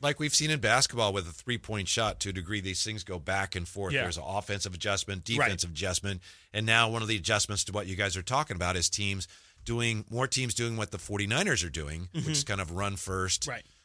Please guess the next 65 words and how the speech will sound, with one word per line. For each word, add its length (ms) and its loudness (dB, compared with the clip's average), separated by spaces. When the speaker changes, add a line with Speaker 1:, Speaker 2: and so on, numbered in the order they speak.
Speaker 1:
uh, 220 0
zone 240 0
stretch. 640 0
Speaker 2:
Yeah. 80 4
Speaker 1:
So 200 2
running 320 0
is 140 0
kinda 260 -4
coming 280 -6
back 260 -4
into 280 0
it, 60 0
but 160 -4
as 160 0
we 100 -6
Speaker 2:
Sure. 80 -2
Speaker 1:
know, 380 4
when 120 -8
you 100 0
look 200 -2
at 140 -2
the 120 -2
contracts 760 4
that 160 -4
running 180 -2
backs 260 6
are 60 -6
trying 220 2
to 40 2
get 180 2
and 80 -10
can't 300 -2
get, 220 6
Speaker 2:
Right. 100 4
Speaker 1:
it's 160 2
still 560 4
not 360 -2
a, 200 -4
a 20 -6
part 220 2
of 20 -2
the 80 0
game 200 0
that's 180 0
emphasized 560 -2
Speaker 2:
Right. 80 4
Speaker 1:
like 100 -6
it 60 -6
used 220 -4
to 40 -12
be. 180 -8
Speaker 2:
Exactly. 640 -4
And 120 -16
I 80 -14
mean, 200 -10
yeah, 280 -4
to, 180 -14
I 60 -6
think 180 -6
Chris 200 -2
said 140 -2
it 60 -4
earlier, 400 0
like, 180 -8
passing, 540 -2